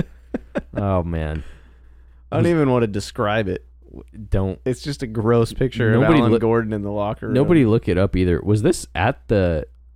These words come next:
Speaker 2: was this from the U S national team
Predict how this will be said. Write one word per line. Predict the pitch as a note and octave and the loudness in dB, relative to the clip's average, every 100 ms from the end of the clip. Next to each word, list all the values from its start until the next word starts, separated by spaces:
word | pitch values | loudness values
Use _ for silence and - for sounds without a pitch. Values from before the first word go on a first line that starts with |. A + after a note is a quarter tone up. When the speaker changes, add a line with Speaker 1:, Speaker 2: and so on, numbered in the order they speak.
| - - - - - - A2 | -20 -20 -20 -20 -20 -8 2
Speaker 2:
was | B2+ B2+ | 2 2
this | E3+ | -2
from | - B3+ F3 | -4 -2 -2
the | |
U | G2+ G#2+ G#2 | 0 -2 0
S | G2 - F#2 | -2 -4 -6
national | D#2+ A2 D#3 D3+ | -4 -4 -4 -4
team | - E3 F3+ | -4 -4 -4